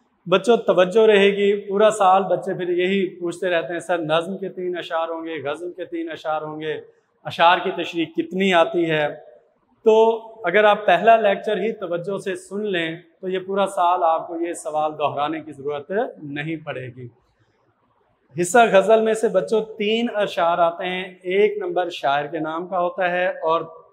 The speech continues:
तीन अशार के बिल तरतीब तीन तीन नंबर होते हैं,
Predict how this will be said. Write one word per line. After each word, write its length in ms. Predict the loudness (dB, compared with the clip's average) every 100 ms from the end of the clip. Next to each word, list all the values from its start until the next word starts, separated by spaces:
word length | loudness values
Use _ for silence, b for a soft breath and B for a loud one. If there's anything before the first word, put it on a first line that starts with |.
| -4
तीन 360 | 0 0 -2
अशार 460 | -4 -6 -4 -2 -4
के 180 | -6 -8
बिल 260 | -4 -4 -4
तरतीब 640 | -6 -6 -4 -4 -4 -8 -6
तीन 320 | -4 -4 -6
तीन 320 | -6 -6 -4
नंबर 280 | -6 -8 -10
होते 240 | -12 -18
हैं, 200 | -20 -20